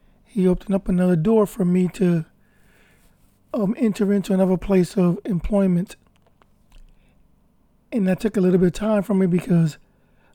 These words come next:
most of the time when I do these recordings, I do it during the day because I was working at night. But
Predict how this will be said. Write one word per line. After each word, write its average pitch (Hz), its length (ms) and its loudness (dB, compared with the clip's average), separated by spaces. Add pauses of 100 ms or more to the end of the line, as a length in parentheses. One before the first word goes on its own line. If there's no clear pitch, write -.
(140)
most 202 260 2
of - 60 -8
the 196 120 -2
time 196 200 2
when 180 120 0
I 180 120 2
do 185 200 0
these 170 440 -2 (560)
recordings, 190 760 0 (120)
I 277 60 -12
do 180 240 2
it 170 80 2
during 175 240 2
the 170 60 0
day 196 280 2
because 165 560 -4 (920)
I 269 60 -8
was 175 180 -2
working 180 340 -2
at 165 120 0
night. 202 300 0 (1080)
But 175 360 0